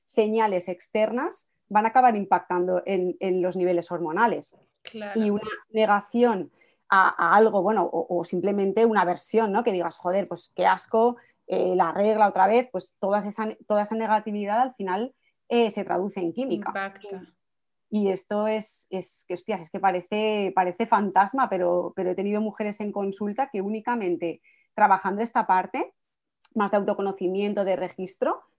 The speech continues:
Speaker 1: eh, han disminuido muchísimo los dolores menstruales o incluso han llegado a desaparecer.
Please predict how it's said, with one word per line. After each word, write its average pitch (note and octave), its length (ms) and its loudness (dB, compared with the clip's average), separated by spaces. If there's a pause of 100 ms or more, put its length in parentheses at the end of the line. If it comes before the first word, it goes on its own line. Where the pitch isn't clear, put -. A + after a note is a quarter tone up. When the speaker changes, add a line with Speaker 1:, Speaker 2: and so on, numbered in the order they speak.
(120)
Speaker 1:
eh, F#3+ 420 2
han F#3+ 160 -2
disminuido A3 480 0
muchísimo F#3 560 -2
los G#3 200 -2
dolores F#3 340 0
menstruales F#3 640 -2
o A3+ 100 4
incluso G3+ 680 -4 (240)
han F#3+ 160 -4
llegado B3+ 240 2
a A#3+ 60 6
desaparecer. F3+ 680 -4